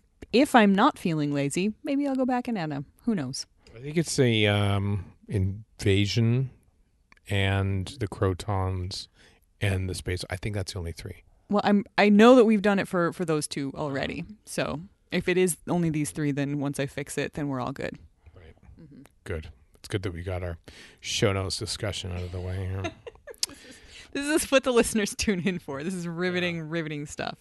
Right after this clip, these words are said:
Speaker 2: Is there, uh, any, I mean, these, these episodes weren't boring, but they are middle episodes of a, of a six-part Doctor Who story.
Speaker 1: Mm-hmm.
Speaker 2: Um, I feel like we, we talked more about, oh, yeah, yeah, you got something?
Speaker 1: Oh, I do.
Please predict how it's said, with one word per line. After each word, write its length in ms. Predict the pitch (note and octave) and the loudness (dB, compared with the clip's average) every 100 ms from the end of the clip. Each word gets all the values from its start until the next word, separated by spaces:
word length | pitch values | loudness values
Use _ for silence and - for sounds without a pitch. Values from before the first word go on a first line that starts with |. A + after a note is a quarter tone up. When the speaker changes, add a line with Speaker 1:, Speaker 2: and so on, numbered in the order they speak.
| _ - | _ -14
Speaker 2:
Is 160 | C3 | -12
there, 220 | C3+ C3 C3 | -6 2 8
uh, 300 | C3 C3 B2+ | 8 8 6
any, 280 | D#3+ G#3+ G3+ | 6 6 6
I 80 | |
mean, 160 | G3 G3+ | 6 8
these, 200 | G#3+ F#3+ | 6 4
these 200 | G#3+ F#3+ | 4 8
episodes 360 | G3 - F3+ C#3 | 8 6 0 2
weren't 240 | C3 B2 | 2 4
boring, 340 | C3+ C3+ G#2 | 6 6 4
but 120 | A2+ B2+ | 2 4
they 100 | B2+ | 8
are 160 | B2+ | 8
middle 320 | B2+ B2 A#2 | 8 6 6
episodes 480 | B2 - B2+ A#2 G#2 | 4 2 0 0 0
of 100 | G2+ | -2
a, 60 | G2+ D#3 | -6 -6
of 120 | A#2 | -4
a 40 | G#2+ | -4
six-part 440 | - - A#2 G2+ | -6 -4 -4 0
Doctor 300 | A2+ G2+ F2+ | 0 -2 -2
Who 120 | G#2 | -4
story. 480 | A#2+ G#2 F2 F2 G#2+ E3+ D#3+ - - | -4 -4 -4 -4 -8 -10 -18 -18 -2
Speaker 1:
Mm-hmm. 40 | |
Speaker 2:
Um, 540 | A2+ G#2 G2 F#2+ G2 G#2+ | 2 4 4 2 -4 -6
I 100 | G#2 | -6
feel 220 | G2+ B2 | -2 0
like 120 | A2+ G#2 | 0 0
we, 200 | G#2 G2 | -2 -4
we 80 | A#2+ | -8
talked 340 | G2 A2+ G#2+ - | 0 2 2 0
more 240 | G#2+ G#2+ | 0 2
about, 500 | G2 G2+ G2 - - - | 0 -2 -2 -8 -16 -2
oh, 160 | B2+ D3 | 0 2
yeah, 180 | A#2 C#3 | 2 2
yeah, 200 | C3+ C3+ | 2 0
you 120 | B2+ | -2
got 140 | B2+ | -8
something? 220 | D3 F3 - | -14 -18 0
Speaker 1:
Oh, 40 | A3 | 4
I 60 | G#3+ | 6
do. 220 | A#3+ | 6